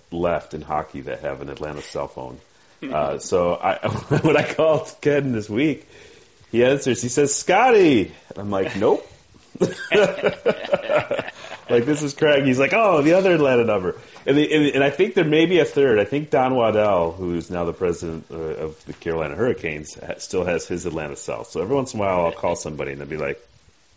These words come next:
"Oh, I thought it was Don Waddell." I'm like, "Sorry to disappoint. It's, uh, <laughs> an annoying reporter bothering you." Um, but I,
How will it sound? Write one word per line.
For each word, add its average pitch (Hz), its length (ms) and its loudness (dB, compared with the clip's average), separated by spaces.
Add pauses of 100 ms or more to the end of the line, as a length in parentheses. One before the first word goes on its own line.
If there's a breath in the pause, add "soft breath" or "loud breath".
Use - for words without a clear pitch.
(180)
"Oh, - 100 -6
I 190 80 -4
thought 151 160 -6
it - 20 -2
was 101 140 -4
Don 120 220 0
Waddell." 117 400 -2
I'm 82 80 -10
like, 78 180 -8
"Sorry 95 260 -2
to 78 60 -8
disappoint. 85 600 -10
It's, - 260 -18
uh, 67 320 -8
<laughs> - 280 -14
an 80 480 -10
annoying 90 480 -4
reporter 85 440 -2
bothering 80 400 -4
you." 73 180 -10 (540 soft breath)
Um, 101 460 0
but 151 200 2
I, - 180 -6